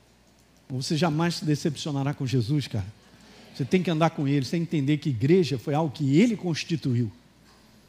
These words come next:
Não é o homem, ainda muitas coisas, né? Então a Escola Atos tem uma base muito boa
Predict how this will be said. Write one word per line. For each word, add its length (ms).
Não 160
é 60
o 100
homem, 360
ainda 120
muitas 320
coisas, 400
né? 160
Então 120
a 20
Escola 400
Atos 160
tem 100
uma 100
base 360
muito 240
boa 420